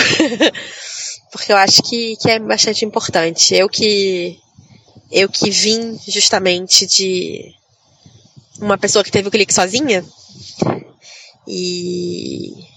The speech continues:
e fui a famosa produção independente dos anos oitenta. É, uma das coisas que, quando eu pensei que eu queria ter filho, eu decidi é que eu só teria filho quando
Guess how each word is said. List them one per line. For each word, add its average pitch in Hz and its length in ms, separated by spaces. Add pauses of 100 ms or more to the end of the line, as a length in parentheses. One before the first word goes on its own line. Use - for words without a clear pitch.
(240)
e 190 80
fui 196 280
a 180 160
famosa 185 420
produção 190 300
independente 185 460
dos 185 160
anos 170 400
oitenta. 214 520 (960)
É, 170 600
uma 214 160
das 220 160
coisas 202 320
que, 190 360
quando 208 260
eu 208 120
pensei 196 480
que 180 80
eu 175 60
queria 180 240
ter - 220
filho, 185 580 (380)
eu 175 200
decidi 180 560
é 190 120
que - 120
eu 196 40
só 196 120
teria 190 260
filho 175 260
quando 180 400